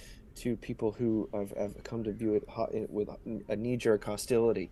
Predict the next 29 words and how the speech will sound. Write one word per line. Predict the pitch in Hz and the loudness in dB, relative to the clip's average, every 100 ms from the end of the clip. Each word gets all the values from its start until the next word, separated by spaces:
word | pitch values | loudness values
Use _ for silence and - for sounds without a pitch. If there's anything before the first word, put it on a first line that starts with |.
| - | -10
And, | 107 104 - | -8 -8 -8
and | 110 | -2
this | 123 135 | 2 2
is | 120 | 0
this | - 107 | -2 -6
great | - 127 131 127 - | -2 4 6 6 2
source | - 120 - | 0 0 0
of | 101 | -6
comfort | - 127 120 110 95 | -2 -4 -2 -4 -4
and | 101 | 2
hope | 117 135 - - | 4 4 2 -6
in | 107 | -2
my | 107 120 | 2 2
life, | 104 104 101 - | 4 2 -2 -6
and | 113 107 - - - - | -4 -4 -8 -18 -16 -14
in, | 101 101 127 | -8 -2 0
in | 120 | 2
a | 131 | 4
world | 131 139 143 | 8 8 6
that | 135 | 4
is | 123 - - - - - - - - | 2 0 -10 -18 -18 -20 -20 -20 -14
so | - - 165 180 156 | -6 2 6 8 8
hopeless | 151 165 110 71 - - - | 6 2 0 0 -2 -2 2
and | 113 113 - | 4 4 2
so | - 143 143 | 2 6 6
full | - 143 | 6 4
of | 123 | 4
despair | 120 - 131 135 110 90 95 - | 2 2 4 6 4 2 -2 -8
and, | 113 107 101 | -4 -2 -2